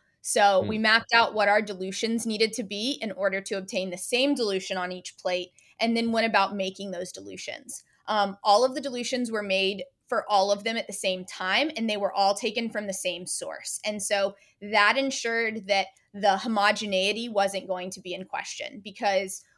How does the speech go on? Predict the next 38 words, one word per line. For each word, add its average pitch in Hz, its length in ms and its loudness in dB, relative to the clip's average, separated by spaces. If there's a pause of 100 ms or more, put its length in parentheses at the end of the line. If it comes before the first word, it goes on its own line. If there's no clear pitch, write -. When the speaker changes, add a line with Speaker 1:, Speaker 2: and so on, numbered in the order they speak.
Speaker 1:
one 208 280 -2
of 226 260 -2
the 190 500 2 (180)
fights 233 380 4
you're 214 80 0
combating 208 580 2
with 285 160 2
cannabis 320 560 0
is 202 320 -2
it's 208 220 -8
not 240 240 2
homogeneous, 185 800 -6
and 190 300 0
the 196 120 -10
Speaker 2:
Right. 202 80 -6
Speaker 1:
yeast 240 260 -4
and 226 180 -2
mold 196 360 6 (260)
is 214 180 -4
not 214 560 2
going 202 280 0
to 202 80 -14
be 202 120 -10
spread 196 460 0
evenly 202 460 -6
throughout 185 400 -4
the 180 60 -12
product. - 680 -6
Um, 185 340 -4 (300)
you 220 140 -2
may 220 180 2
get 220 180 2
one 226 300 0
scoop 254 440 -4
that, 208 340 4
you 208 100 -8
know, 202 300 -2 (180)
has 196 520 2